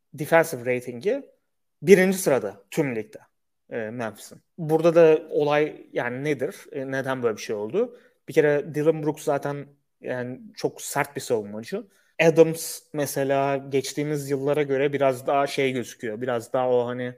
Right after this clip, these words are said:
e, emeklilikten dönmüş gibi gözüküyor Steven Adams. Çok iyi yardım savunması yapıyor. Jaren Jackson Junior zaten bildiğimiz üzere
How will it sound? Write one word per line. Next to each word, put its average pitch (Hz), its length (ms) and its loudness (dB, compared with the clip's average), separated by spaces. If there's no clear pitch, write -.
e, 127 60 -8
emeklilikten 131 920 -2
dönmüş 139 300 0
gibi 120 180 -8
gözüküyor 117 540 -2
Steven 113 340 -12
Adams. 165 420 -10
Çok 147 200 -4
iyi 139 100 0
yardım 127 320 4
savunması 117 480 -6
yapıyor. 151 360 -8
Jaren 147 440 2
Jackson 143 380 -2
Junior 135 280 -4
zaten 117 520 -4
bildiğimiz 131 600 -8
üzere 113 380 0